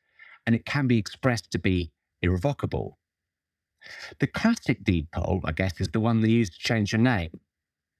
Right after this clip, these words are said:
And if, like me, you like derivations, the designation refers to the fact that the paper the promise was written on used to be cut or polled. Deed polls can be signed electronically by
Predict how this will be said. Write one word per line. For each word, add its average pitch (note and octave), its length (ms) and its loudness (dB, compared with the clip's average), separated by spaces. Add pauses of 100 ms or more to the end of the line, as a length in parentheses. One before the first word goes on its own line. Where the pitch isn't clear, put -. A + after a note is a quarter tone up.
(300)
And C3+ 100 2
if, F3+ 140 0
like D3 200 2
me, A2+ 120 4
you G#2 160 4
like G#2 220 0 (180)
derivations, F#2 880 0 (220)
the A#2+ 80 0
designation C3 640 2
refers A2 400 0
to - 120 -10
the F#2 100 -4
fact - 240 -2
that F2+ 80 -6
the - 180 -8
paper - 400 -2
the G2+ 100 0
promise G#2+ 420 0
was F#2+ 180 -2
written F2+ 260 0
on - 220 -4 (300)
used A#2+ 260 4
to G#2+ 60 -2
be G#2+ 180 0
cut - 480 -6
or A2 100 -4
polled. E2+ 440 -2 (1300)
Deed F#3 260 2
polls B2 280 0
can C#3+ 300 0
be A#2 140 2
signed F#2+ 500 0
electronically F#2+ 800 -2
by D2+ 380 -4